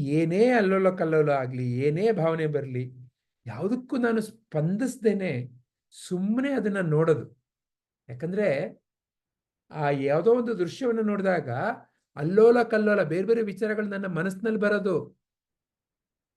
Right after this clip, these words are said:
"ಅಯ್ಯೋ, ಯಾಕ್ ಬರ್ತಾ ಇದೆ ಈ ವಿಚಾರ ನನ್ ಮನಸ್ಸಿಗೆ ಬರಬಾರ್ದಿತ್ತು",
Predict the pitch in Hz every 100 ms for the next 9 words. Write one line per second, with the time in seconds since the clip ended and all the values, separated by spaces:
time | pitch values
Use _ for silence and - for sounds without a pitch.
0 | _ _ _ _ _ _ _ - 226 254
1 | 233 269 277 262 269 269 254 247 262 254
2 | 247 240 247 254 247 220 233 262 247 214
3 | 240